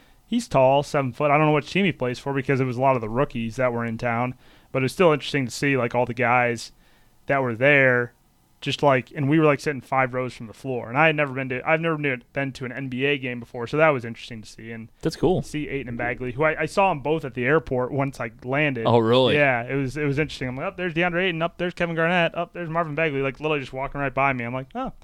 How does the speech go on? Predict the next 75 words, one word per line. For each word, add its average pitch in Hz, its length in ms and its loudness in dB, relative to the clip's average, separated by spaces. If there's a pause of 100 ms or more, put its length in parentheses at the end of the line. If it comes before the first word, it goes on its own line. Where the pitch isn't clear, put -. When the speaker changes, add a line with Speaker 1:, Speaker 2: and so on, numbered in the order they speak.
(260)
Speaker 2:
Did 113 140 -2
you, 139 60 0
Speaker 1:
interesting." 131 160 -6
Speaker 2:
did 123 120 -4
you 156 60 -2
get 165 80 -4
to 135 40 -2
bet 120 200 0
on 170 80 -2
those 190 160 -4
games? 226 300 -6
Did 107 140 0
they, 110 120 8
like, 113 200 4
actually 113 340 0
have 107 120 2
lines 98 300 2
Speaker 1:
You - 20 -10
Speaker 2:
for 151 60 -2
Speaker 1:
could, 156 100 2 (120)
Speaker 2:
those? 226 100 -2
Speaker 1:
yeah, 175 140 6
you 180 160 0
could 202 280 2
bet 156 140 4
on 139 140 0
'em. 120 40 -6
We 180 220 -4
actually 180 220 -6
did 135 180 -4
not 135 320 0
because 127 420 -2
we 131 160 0
had 127 140 0
been 135 100 0
at 127 140 -4
the 110 60 -8
pool, 147 400 2
and 123 140 -2
so, 120 340 0
and 127 100 0
then 135 120 2
we 135 100 2
had 131 100 2
to 113 120 -4 (140)
jump 139 220 2
in 123 60 0
an 123 100 0
Uber 127 220 0
to 120 60 -4
get 120 120 -2
over 131 200 2
there 123 160 0
in 135 100 6
Speaker 2:
Mm-hmm. 123 100 8
Speaker 1:
time 117 240 0
and 117 100 -6
get 120 80 -8
a 110 40 -12
ticket. 127 440 -4
So 135 180 -2
we 139 120 0
didn't 151 160 -4
get 139 140 -4
to 143 40 -2
actually 127 280 -4
bet 156 200 6
on 147 80 4
the 135 80 -2
games. 127 320 -2
That 160 80 4
would've 170 160 6
been 135 60 -2
fun, 156 380 4
but, 131 260 -2